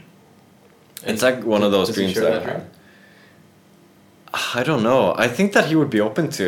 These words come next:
Speaker 2: it, actually. I think that he would be open to it. I'd be open to do it with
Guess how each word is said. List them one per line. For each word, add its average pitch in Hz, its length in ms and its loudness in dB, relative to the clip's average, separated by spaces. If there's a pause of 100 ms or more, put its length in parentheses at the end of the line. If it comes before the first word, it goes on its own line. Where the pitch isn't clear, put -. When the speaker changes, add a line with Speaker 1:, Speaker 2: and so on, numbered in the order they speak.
(100)
Speaker 2:
it, 71 80 -2
actually. 69 540 -8 (720)
I 98 80 -2
think 131 220 -6
that 127 120 -4
he 98 60 2
would 101 180 0
be 95 120 -2
open 98 280 -2
to 87 200 -4
it. 85 240 -4 (680)
I'd 165 160 2
be 196 80 4
open 151 220 0
to 110 100 -4
do 104 140 0
it 98 300 -2 (240)
with 95 320 -2